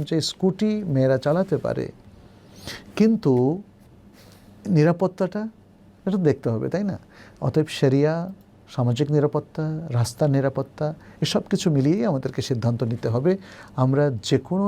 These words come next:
জিনিস জায়েজ হলেই করে ফেলবো, ব্যাপারটা এমন নয়। আহ, এরপরে দেখতে হবে ফিতনা ফাসাদ আছে কি না। এই যে সাত কিলোমিটার তিনি যাবেন, তিনি মেয়েকে রেখে আবার কি একা চলে আসবেন?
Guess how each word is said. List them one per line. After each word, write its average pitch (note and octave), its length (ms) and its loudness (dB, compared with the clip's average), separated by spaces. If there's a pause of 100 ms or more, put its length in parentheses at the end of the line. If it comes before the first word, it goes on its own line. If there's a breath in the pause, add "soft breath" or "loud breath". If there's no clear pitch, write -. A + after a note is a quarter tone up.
জিনিস F3 360 -4 (320)
জায়েজ C3+ 360 4
হলেই F#3 200 2
করে E3 220 2
ফেলবো, D3 300 0 (340 loud breath)
ব্যাপারটা C3 380 -2
এমন B2+ 260 -2
নয়। D#3 260 0 (640 loud breath)
আহ, B2+ 480 4 (420)
এরপরে D#3+ 340 2
দেখতে D3+ 260 0
হবে D3 240 2 (500)
ফিতনা D#3+ 260 0
ফাসাদ C#3+ 340 -2
আছে C#3 220 -2
কি C#3+ 160 -6
না। C3+ 120 -4 (1080 loud breath)
এই D3 60 2
যে C#3 120 2
সাত D3 260 0
কিলোমিটার D#3+ 480 2
তিনি D3+ 160 0
যাবেন, C3 360 0 (140)
তিনি C#3+ 240 0
মেয়েকে C#3 400 2
রেখে C#3 760 0 (580 loud breath)
আবার C3+ 240 0
কি E3 140 -2
একা C3+ 200 0
চলে E3 260 -2
আসবেন? E3 380 -6